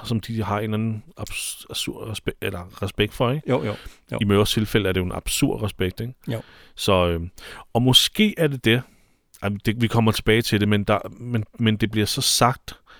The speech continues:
Speaker 1: til Møres senere i afsnittet her. Rick har trods alt respekt for Daryl.
Speaker 2: Mm.
Speaker 1: Guvernøren har ingen respekt for nogen som helst.
Speaker 2: Nej.
Speaker 1: Og det, men det er den mand, du følger. Så der,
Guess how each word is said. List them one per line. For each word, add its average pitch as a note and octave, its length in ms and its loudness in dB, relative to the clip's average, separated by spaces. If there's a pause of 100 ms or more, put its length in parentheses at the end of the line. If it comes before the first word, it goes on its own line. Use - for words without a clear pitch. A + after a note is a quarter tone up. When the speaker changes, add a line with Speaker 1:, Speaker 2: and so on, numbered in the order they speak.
(460)
Speaker 1:
til - 160 2
Møres G2 320 2
senere G2+ 340 0
i F#2 40 0
afsnittet F2 420 -2
her. F2+ 120 -4 (1000)
Rick G2+ 300 2
har D3 140 0
trods - 300 0
alt A#2 180 -2
respekt G#2+ 400 0
for - 80 -4
Daryl. F#2 380 0 (880)
Speaker 2:
Mm. G2 280 -4 (280)
Speaker 1:
Guvernøren C3 320 2
har C3 100 2
ingen D#3+ 300 2
respekt G2 360 -2
for G#2+ 80 0
nogen F#2+ 260 0
som - 120 -10
helst. - 260 -8 (180)
Speaker 2:
Nej. G#2 100 -6 (220)
Speaker 1:
Og - 140 -14
det, G2 200 -2
men G2+ 180 0
det G#2+ 120 0
er G#2+ 120 -2
den B2+ 180 4
mand, A2 240 -2
du D#3+ 80 4
følger. F2 420 0 (440)
Så - 160 -8 (140)
der, B2 160 2